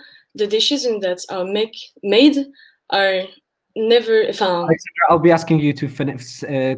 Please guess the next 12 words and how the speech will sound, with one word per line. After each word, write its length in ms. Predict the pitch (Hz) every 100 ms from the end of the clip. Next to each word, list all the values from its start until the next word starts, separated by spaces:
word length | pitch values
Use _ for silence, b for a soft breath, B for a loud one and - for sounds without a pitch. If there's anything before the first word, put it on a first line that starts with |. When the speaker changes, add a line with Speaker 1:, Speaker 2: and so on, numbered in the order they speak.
| 127
Speaker 2:
slowly 280 | 120 131 120
finish 280 | 120 120 131
off. 160 | 196 -
Speaker 1:
<laughs> 60 | - b b _ _ -
But 200 | 202 185
Jean-Luc 500 | 220 208 226 208 208
Mélenchon, 680 | 214 196 190 - - 269 196
you 60 | 190
can, 260 | 202 190
uh, 320 | 185 185 190 190
know, 300 | 214 202 196
uh, 220 | 180